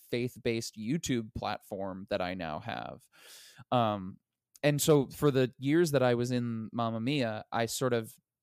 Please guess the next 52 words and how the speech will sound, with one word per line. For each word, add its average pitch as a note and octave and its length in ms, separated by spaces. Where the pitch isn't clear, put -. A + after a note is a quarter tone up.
split - 380
my A2 160
time. G#2 480
In A#2+ 140
the A2 160
evenings, C#3+ 400
I B2 40
would A2+ 140
go A#2+ 120
to A#2+ 80
the A#2+ 80
show A#2 340
and C3 80
I'd A2 120
do A2+ 140
the B2+ 60
show. A2+ 440
And B2+ 180
then B2+ 120
during B2 240
the A2+ 80
day, C3+ 340
I A#2+ 60
would B2+ 100
just B2+ 160
make A2 200
videos. B2 640
Some B2 240
of B2 80
them A#2+ 220
were G#2+ 340
more B2+ 180
spoken A#2+ 380
word A2 180
poems. E3 520
Some B2+ 260
of A#2+ 140
them A#2 260
were A2+ 380
more A2+ 320
like A2 200
short - 320
sermons, E3 500
things B2+ 200
like A2+ 180
that. D3 200
But C3+ 80
I A#2 80
would C3 140
just A#2+ 180
play A#2+ 200
around, A2+ 440